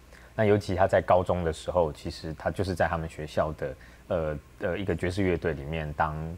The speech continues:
打爵士鼓。那他说那时候他们那个，呃，乐团的指导老师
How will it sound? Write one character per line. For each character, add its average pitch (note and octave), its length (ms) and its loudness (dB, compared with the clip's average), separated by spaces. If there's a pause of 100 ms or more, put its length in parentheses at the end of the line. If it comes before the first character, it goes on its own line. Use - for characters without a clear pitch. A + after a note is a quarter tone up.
(100)
打 C2+ 200 -4
爵 E2 180 -6
士 G2 260 -2
鼓。 - 100 -10 (540)
那 B2+ 80 0
他 A#2+ 80 4
说 G#2+ 260 4 (120)
那 A2+ 140 2
时 - 120 0
候 G2+ 100 6
他 G#2 120 2
们 F2+ 260 0 (160)
那 G2+ 180 0
个， E2+ 280 0 (160)
呃， F2+ 200 -4
乐 A2+ 120 2
团 D#2+ 200 -2
的 D#2+ 120 -2
指 F2 160 -4
导 E2+ 120 8
老 D#2+ 200 2
师 - 360 -12